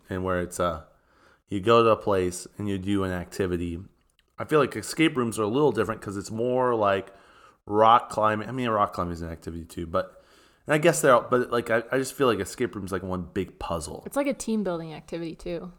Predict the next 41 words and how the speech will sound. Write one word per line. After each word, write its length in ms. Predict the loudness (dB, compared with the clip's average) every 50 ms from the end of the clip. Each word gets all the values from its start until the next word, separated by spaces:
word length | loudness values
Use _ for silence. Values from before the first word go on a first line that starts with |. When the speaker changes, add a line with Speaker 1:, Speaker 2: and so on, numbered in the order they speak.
| _ _ -6
Speaker 1:
Yeah. 220 | -4 -4 -4 -4 -6 -14 _ _ _ 0
Oh, 100 | 0 2
yeah. 200 | 2 2 2 0
Speaker 2:
Kind 80 | -2
of. 120 | -4 -12 -14 _ _ _ _ _ _ _ _ _ -20 _ _ _ _ _ _ _ _ -12 -2 2
Speaker 1:
I 120 | 2 2
think 160 | 2 0 -2
escape 360 | -4 -6 -4 -2 0 0 0
rooms 220 | 0 -2 -2 -2 0
are 340 | 0 0 0 0 -2 -6 -14 _ _
here 220 | -4 -2 0 0
to 100 | 0 -2
stay. 400 | -6 -4 0 0 0 0 -2 -6 -10 -4
That's 160 | -2 -2 -2 0
my 120 | 2 2
personal 400 | 2 2 0 -4 -4 -4 -10 -8 -6
Speaker 2:
Oh, 100 | -4 -4
yeah. 180 | -6 -8 -10 -14 -16 -20 -20 _ _ -6
Speaker 1:
opinion. 600 | -6 -6 -2 -2 -2 -2 -2 -4 -4 -6 -8 -10 -14 -20 _ _ 0
Speaker 2:
It 60 | 0 2
is 80 | 2 2
a 20 |
unique 360 | 0 0 0 -2 -2 -4 -4 -6
idea. 420 | -8 -6 -6 -8 -8 -8 -12 -18 _ _ _ _ -4
Uh, 40 | 0
Speaker 1:
Right. 260 | 0 0 0 -2 -10
Speaker 2:
it 180 | -14 -16 -16
is. 140 | -18 -20 _ _ -20 -20 -20 -20 -20 -20 -20 _ -4
Speaker 1:
I 100 | 0 2
like 280 | 4 4 4 2 0 -6
it. 100 | -10 -6 -4
I 100 | -4 -2
think 240 | 0 0 0 0
it's, 200 | 0 -2 0 4
uh, 440 | 4 6 8 8 8 8 8 6 4 2
and 140 | 0 0
I 40 | -2 0
think 260 | 0 -2 -4 -2 -2
it's 280 | -2 -2 -2 -6 -10 -10 -10
versatile 1120 | -12 -8 -2 2 4 4 2 2 -2 -6 -6 -6 -2 0 0 2 2 2 0 -2 -6 -12 -10
where 800 | -4 0 4 6 6 8 8 8 8 8 6 6 4 0 -4